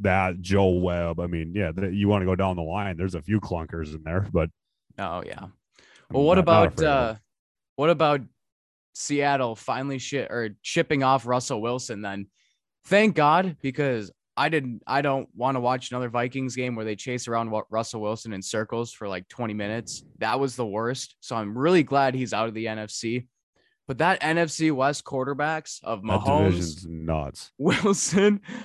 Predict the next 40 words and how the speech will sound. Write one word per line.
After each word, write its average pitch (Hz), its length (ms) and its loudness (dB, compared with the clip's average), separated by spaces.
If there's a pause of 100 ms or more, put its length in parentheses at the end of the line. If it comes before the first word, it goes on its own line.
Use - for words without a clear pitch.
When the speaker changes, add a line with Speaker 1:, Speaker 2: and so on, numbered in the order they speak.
(140)
Speaker 2:
Herbert, 180 640 2
and 127 260 -6
Carr, 147 420 2
who 113 460 -8 (400)
I 151 220 0
am 113 320 -2
very 131 520 -2
far 117 720 0
lower 113 600 -2
on 120 300 -4
than 101 320 -8 (100)
everyone 113 400 -6
else, 120 420 -6 (240)
but 156 360 4 (340)
he 127 100 -14
still 160 220 -2
Speaker 1:
I'm 139 60 0
Speaker 2:
had - 20 -4
a - 40 -4
Speaker 1:
the 120 40 -10
same 123 80 -4
Speaker 2:
really 143 140 2
Speaker 1:
way. 135 40 -2
Speaker 2:
solid 120 420 -4
season, 101 600 -8
and 113 220 -6
that's - 600 -4
got, 123 320 0 (100)
gonna 190 200 2
be 135 140 0
an 113 140 -4
absolute 120 520 -6
bloodbath 110 760 -4
in 104 280 -12
the 101 140 -8
A 92 140 -4
F 92 100 -10
C 104 160 -10
West. 87 400 -10 (1200)
Speaker 1:
Yeah, 95 220 4